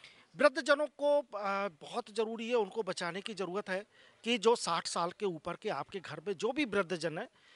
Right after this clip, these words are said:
उनको कम से कम घर से बाहर ना, ना जाने दें और घर पे ही रहने दें। होम आइसोलेशन उनका अवश्य रखना, क्योंकि उनकी इम्यूनिटी कमज़ोर होती है।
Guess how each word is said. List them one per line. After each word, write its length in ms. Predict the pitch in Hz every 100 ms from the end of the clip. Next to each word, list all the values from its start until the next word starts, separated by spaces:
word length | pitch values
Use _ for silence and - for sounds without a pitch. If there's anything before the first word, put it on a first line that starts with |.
| - 285
उनको 220 | 320 339
कम 120 | 240 -
से 100 | 254
कम 120 | 254
घर 160 | 233 165
से 140 | 226
बाहर 280 | 160 127 160
ना, 160 | 170 170
ना 120 | 180
जाने 340 | 151 151 175
दें 100 | 190
और 180 | 294 254
घर 180 | - 170
पे 140 | 220
ही 140 | 277 285
रहने 280 | 180 175
दें। 160 | 160 233 - - - -
होम 180 | 247 294
आइसोलेशन 560 | 233 208 220 196 - 208
उनका 240 | 185 226
अवश्य 340 | 147 170 -
रखना, 200 | 208 -
क्योंकि 240 | 269 262 269
उनकी 380 | 233 196 - 226
इम्यूनिटी 360 | 170 165 165
कमज़ोर 400 | - 175 156 202
होती 280 | 170 - 160
है। 140 | 151